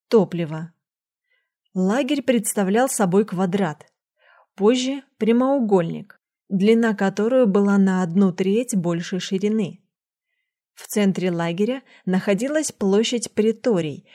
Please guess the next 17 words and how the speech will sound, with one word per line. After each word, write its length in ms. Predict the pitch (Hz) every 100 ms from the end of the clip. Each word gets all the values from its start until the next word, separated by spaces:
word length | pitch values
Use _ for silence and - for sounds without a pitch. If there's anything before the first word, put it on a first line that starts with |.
| - _
со 180 | - 196
стороной 580 | - 190 180 175 233 277
квадрата 680 | 220 175 160 170 226 247 233
в 80 |
пятьдесят 540 | - 185 175 165 202 208
метров. 460 | 214 180 156 131 - _ _ _ _ _ _ _ -
Здесь 420 | 185 165 214 294
ставились 680 | - - 202 220 240 240 -
палатки 580 | - 196 185 202 - 226
командующего, 1080 | 220 190 170 156 156 202 214 247 247 262 - _ _ _
жертвенники, 960 | 185 165 180 170 170 220 240 247 240 247 - _ _
трибуна 460 | - 208 196 285 285
для 260 | 190 190 180
обращения 640 | 170 180 - 247 233 180
к 60 |
солдатам 720 | - 180 170 160 160 165 165
полководца. 840 | 151 180 180 180 151 151 - - 247